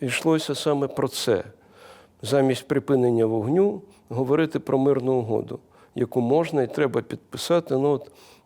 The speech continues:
прямо зараз, вже прямо двадцять другого серпня. Чому? Бо Трамп і Путін вже погодили. Але цього недостатньо.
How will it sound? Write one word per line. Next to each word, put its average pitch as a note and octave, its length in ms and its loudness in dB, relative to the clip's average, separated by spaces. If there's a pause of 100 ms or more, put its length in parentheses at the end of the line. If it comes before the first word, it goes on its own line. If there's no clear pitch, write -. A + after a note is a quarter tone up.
(140)
прямо D#3 300 2
зараз, B2 440 -2 (500)
вже D3 340 0 (300)
прямо E3+ 320 2
двадцять C#3 440 -2
другого C#3 560 -2 (340)
серпня. A#2 560 -6 (280)
Чому? D#3+ 460 -4 (1120)
Бо D#3 380 0 (120)
Трамп E3+ 340 0
і C#3+ 40 -2
Путін D#3 360 -4
вже C#3 180 -4
погодили. C3+ 600 -8 (880)
Але D3 220 -2
цього C#3 340 0
недостатньо. B2 760 -4